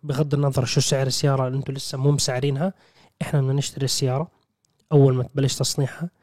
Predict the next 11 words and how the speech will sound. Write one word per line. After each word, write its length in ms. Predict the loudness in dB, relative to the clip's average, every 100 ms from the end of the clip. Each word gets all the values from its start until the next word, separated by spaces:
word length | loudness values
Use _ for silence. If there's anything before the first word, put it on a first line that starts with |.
| _ _ _ _ -2
هم 160 | 2 2
حاليا 400 | 2 2 4 4
بايعين 420 | 4 0 2 2
السيارة 420 | 2 2 2 2
تقريبا 560 | 0 0 2 4 4 2 _ -20 -10 -2
لأكثر 460 | 0 0 0 2
من 160 | 4 2
سنتين 500 | 2 0 0 -2 -4 -10 _ _ _ _ _ 0
للعملاء 480 | 2 4 4 4 4
تعونهم 420 | 6 8 8 8
فقط. 500 | 4 0 0 -6